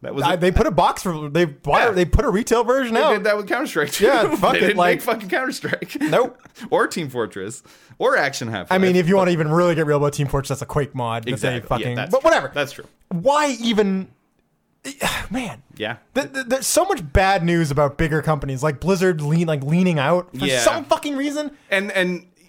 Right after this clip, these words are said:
Speaker 1: you can take the, like, maybe sunnier view of, like, "Oh, it's not Blizzard's fault. It's 'cause Activision finally, like, their plate is empty 'cause Call of Duty and,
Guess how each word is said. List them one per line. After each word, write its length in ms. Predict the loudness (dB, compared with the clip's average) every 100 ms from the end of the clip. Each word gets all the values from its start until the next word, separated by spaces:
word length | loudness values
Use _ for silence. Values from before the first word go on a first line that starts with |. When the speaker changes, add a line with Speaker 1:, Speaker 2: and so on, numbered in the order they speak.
| _
Speaker 1:
you 260 | -10 -6 -2
can 340 | -2 -2 -2
take 280 | -2 -2 -2
the, 360 | -4 -4 -6 -10
like, 240 | -10 -10
maybe 340 | -10 -10 -10 -8
sunnier 420 | -4 -4 -4 -4
view 240 | -4 -2
of, 100 | 0
like, 160 | -2 -4
"Oh, 220 | -6 -4
it's 140 | -4
not 200 | -4 -4
Blizzard's 360 | -4 -6 -6 -10
fault. 360 | -4 -2 -2 -4
It's 80 |
'cause 420 | -6 -6 -6 -14 -8
Activision 580 | -8 -6 -6 -4 -4 -8
finally, 480 | -6 -6 -6 -6 -4
like, 380 | -4 -4 -6
their 120 | -6 -6
plate 300 | -6 -4 -4
is 140 | -4
empty 340 | -6 -6 -10
'cause 180 | -8 -10
Call 200 | -6 -6
of 80 | -4
Duty 320 | -6 -6 -6
and, 200 | -8 -10